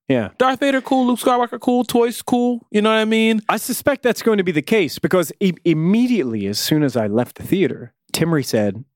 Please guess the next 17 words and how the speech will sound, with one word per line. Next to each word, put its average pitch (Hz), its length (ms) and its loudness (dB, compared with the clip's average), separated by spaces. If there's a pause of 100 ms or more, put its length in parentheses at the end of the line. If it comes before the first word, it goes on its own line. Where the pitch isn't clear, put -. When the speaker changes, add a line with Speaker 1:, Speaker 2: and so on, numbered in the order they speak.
(120)
Speaker 1:
"That's 233 160 0
the 147 60 -2
first 147 220 -2
Star 165 180 0
Wars 165 200 2
movie 180 260 2
I 196 40 0
liked." 214 360 -4 (720)
And 131 100 0
I 165 60 0
was 170 120 0
like, 151 180 0 (220)
"Mm, 120 1200 0
I 139 220 2
didn't 139 220 0
like 175 240 0
it - 140 -12